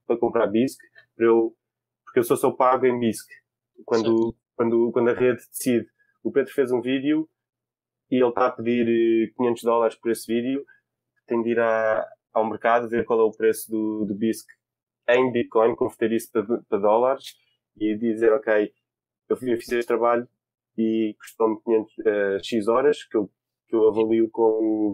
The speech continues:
Speaker 1: quinhentos dólares, e isso são três mil Bisq." Depois eu co-, eu, esse Bisq é-me, é-me dado pela, pela comunidade, ou eu vendo o meu Bisq e depois consigo converter isso em Bitcoin,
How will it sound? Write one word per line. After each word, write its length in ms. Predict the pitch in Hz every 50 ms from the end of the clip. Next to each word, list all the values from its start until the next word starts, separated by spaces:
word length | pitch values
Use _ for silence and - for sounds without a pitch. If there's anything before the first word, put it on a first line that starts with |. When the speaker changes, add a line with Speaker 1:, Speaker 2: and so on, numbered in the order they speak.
| - -
Speaker 1:
quinhentos 320 | 113 113 113 104 104 101
dólares, 540 | 107 110 110 120 131 135 131 135 135 - - _ - _ _ _ _ _ -
e 420 | 113 110 110 110 110 113 113 120
isso 220 | 123 117 - - -
são 240 | - 123 120 113 104
três 200 | - 113 110 110
mil 180 | 113 113 110
Bisq." 340 | 104 104 131 151 156 - - - _ _ _ _ _ _ _ _ _ _ _ _ _ _ _ _ _ _ _ _
Depois 220 | _ - 117 113 110 117
eu 100 | 110 -
co-, 180 | 143 127 110
eu, 300 | 117 117 117 117 110 - - _ _ -
esse 220 | 123 117 - - -
Bisq 240 | 123 117 - - 123
é-me, 460 | 117 117 117 117 117 113 113 113 113
é-me 260 | 107 110 113 113 107 101
dado 260 | 113 120 131 127 - _ _ _ _
pela, 260 | - 98 98 107 104
pela 240 | - - 107 104 104
comunidade, 540 | - 113 110 110 107 101 110 120 131 135 - _ _ _ _ _ _ _ _ _ _ _ -
ou 180 | 104 101 104
eu 120 | 104 101 95
vendo 320 | 101 110 110 110 104 104
o 40 | 104
meu 140 | 107 104 95
Bisq 320 | 110 117 127 123 - -
e 60 | 104
depois 440 | - _ - 107 107 104 98 - -
consigo 320 | - 107 98 - 107 - -
converter 340 | 107 101 - _ 110 104 107
isso 160 | 107 - 110
em 60 | 104
Bitcoin, 440 | 107 104 - _ - 117 120 123